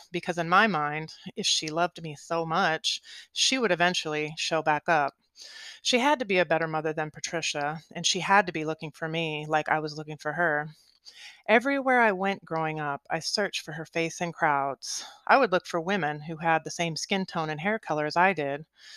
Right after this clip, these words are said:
"Are you my mother?" I would wonder. By the time I was ten years old, Patricia had graduated from nursing school as an R N.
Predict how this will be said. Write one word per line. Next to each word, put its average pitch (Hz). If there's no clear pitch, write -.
"Are 156
you 165
my 220
mother?" 214
I 196
would 208
wonder. 233
By 202
the 202
time 262
I 277
was 247
ten 208
years 202
old, 156
Patricia 185
had 160
graduated 160
from 156
nursing 160
school 147
as 151
an 160
R 160
N. 151